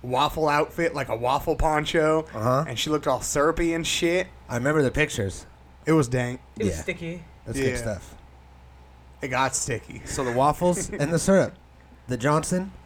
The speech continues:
Speaker 2: and the Johnson.
Speaker 1: Cheer.
Speaker 2: And that is William Waffles and Chanel Johnson. Welcome to the show.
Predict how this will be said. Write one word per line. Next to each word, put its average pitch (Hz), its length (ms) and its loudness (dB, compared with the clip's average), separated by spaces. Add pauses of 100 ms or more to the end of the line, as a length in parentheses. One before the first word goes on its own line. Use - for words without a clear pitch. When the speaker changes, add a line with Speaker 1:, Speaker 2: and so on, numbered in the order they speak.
(300)
Speaker 2:
and 156 120 -6
the 170 60 0
Johnson. 170 460 2 (180)
Speaker 1:
Cheer. 269 300 4 (480)
Speaker 2:
And 143 100 -4
that 165 160 4
is 143 380 4 (240)
William 165 320 6
Waffles 117 500 2 (300)
and 165 180 2
Chanel 127 320 0
Johnson. 104 540 -2 (440)
Welcome 185 280 2
to 196 60 6
the 185 80 6
show. 143 340 2